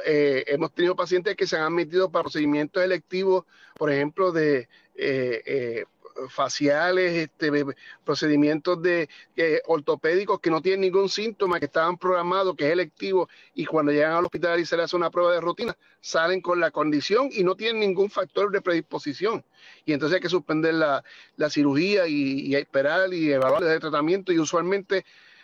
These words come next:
lo pasan bien y no hay que hacerle nada, como te mencioné, el ochenta por ciento lo pasa sin, sin, sin llegar al hospital.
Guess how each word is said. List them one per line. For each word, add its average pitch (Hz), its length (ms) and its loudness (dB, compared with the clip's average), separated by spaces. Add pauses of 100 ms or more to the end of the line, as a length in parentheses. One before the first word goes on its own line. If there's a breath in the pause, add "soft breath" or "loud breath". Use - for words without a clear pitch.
lo 156 280 2
pasan 196 380 -2
bien 185 240 -2
y 175 80 2
no 151 120 0
hay 156 80 -2
que 185 100 -4
hacerle 180 300 0
nada, 175 280 0
como 165 160 -4
te 139 80 2
mencioné, 139 500 -2
el 139 120 -2
ochenta 143 440 -2
por 165 160 -2
ciento 165 240 -2
lo 170 100 -2
pasa 151 280 -4
sin, 147 320 -6
sin, 139 280 -4 (240 loud breath)
sin 147 200 -4
llegar 135 240 2
al 156 100 2
hospital. 147 500 -4